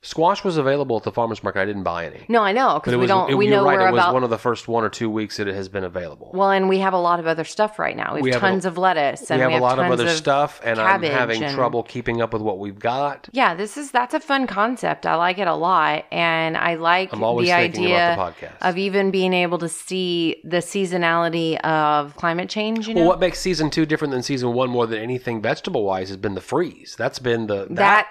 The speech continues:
Speaker 1: that,
Speaker 2: that
Speaker 1: that
Speaker 2: and that
Speaker 1: was a
Speaker 2: I'm the
Speaker 1: huge
Speaker 2: grower.
Speaker 1: plot point. Of
Speaker 2: Both
Speaker 1: se-
Speaker 2: of those things are the <laughs> huge plot
Speaker 1: Season
Speaker 2: points.
Speaker 1: two
Speaker 2: <laughs>
Speaker 1: had a really weird twist right in the middle of it, and that was the freeze.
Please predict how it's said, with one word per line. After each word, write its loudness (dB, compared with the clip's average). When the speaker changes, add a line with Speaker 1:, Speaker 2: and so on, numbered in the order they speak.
Speaker 1:
that, -4
Speaker 2:
that 6
Speaker 1:
that 6
Speaker 2:
and 2
that 6
Speaker 1:
was 4
a 4
Speaker 2:
I'm 6
the 4
Speaker 1:
huge 0
Speaker 2:
grower. 6
Speaker 1:
plot 2
point. -14
Of -2
Speaker 2:
Both 4
Speaker 1:
se- -2
Speaker 2:
of -2
those 2
things 0
are 4
the 0
<laughs> -10
huge 2
plot 4
Speaker 1:
Season 4
Speaker 2:
points. -4
Speaker 1:
two 2
Speaker 2:
<laughs> -20
Speaker 1:
had 2
a 2
really 4
weird 4
twist 0
right 4
in -2
the -2
middle 2
of -2
it, -6
and -4
that -2
was -4
the -8
freeze. -6